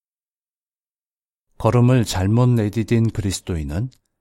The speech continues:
하느님의 의로운 표준에 따라 걷고 있지 않은 사람입니다. 그는 지혜롭지 못한 결정을 내렸거나 하느님의 법을 어기는 심각한 잘못을 저질렀을지 모릅니다.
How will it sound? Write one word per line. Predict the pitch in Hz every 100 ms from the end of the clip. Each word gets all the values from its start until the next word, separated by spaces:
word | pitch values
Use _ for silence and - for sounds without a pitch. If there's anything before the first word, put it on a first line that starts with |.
| _ _
하느님의 | - 131 131 120 127
의로운 | 85 101 123 135
표준에 | 127 135 131 127
따라 | 127 117 123 123
걷고 | - 104 - 123
있지 | 101 - - 120 -
않은 | 90 120 135
사람입니다. | 131 123 113 82 71 67 71 - _ _ _ _ _ _ _ _ _ _ _ -
그는 | 110 98 98 123 _
지혜롭지 | - 113 113 127 123 -
못한 | 120 107 - 120
결정을 | 113 107 - 110 104
내렸거나 | 87 90 - 101 107 - _ _ _ _
하느님의 | - 135 131 127 131
법을 | - 104 123
어기는 | 110 92 95 113 143
심각한 | - - 156 143 139 143 139
잘못을 | 117 92 85 82 - 117
저질렀을지 | - 101 117 101 90 - 76 -
모릅니다. | 131 101 78 71 71 67